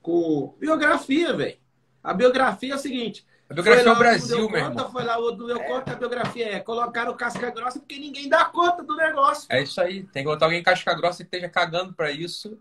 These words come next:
Speaker 2: e esteja, e esteja a serviço do Brasil, pras pessoas. E lembrando uma coisa: Ministério da Saúde não é covid, porra. Ministério da Saúde é saúde.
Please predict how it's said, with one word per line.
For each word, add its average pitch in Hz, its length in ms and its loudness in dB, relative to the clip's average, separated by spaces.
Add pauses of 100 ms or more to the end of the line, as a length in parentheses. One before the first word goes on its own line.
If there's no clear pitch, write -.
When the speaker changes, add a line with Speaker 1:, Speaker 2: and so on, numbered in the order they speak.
Speaker 2:
e 160 80 -12
esteja, 175 400 -4 (200)
e 147 80 -12
esteja 165 220 -6
a 180 40 -2
serviço 175 280 -4
do 185 100 -8
Brasil, 165 500 2
pras - 220 -4
pessoas. 160 480 -6
E 147 40 -14
lembrando 156 320 -2
uma 175 140 -2
coisa: 151 280 -6 (340)
Ministério 160 440 4
da 180 80 -2
Saúde 175 300 0
não 165 80 0
é 170 60 2
covid, 151 540 -4
porra. - 420 -10 (1120)
Ministério 160 360 6
da 170 40 6
Saúde 170 360 0
é - 20 -2
saúde. 165 640 -4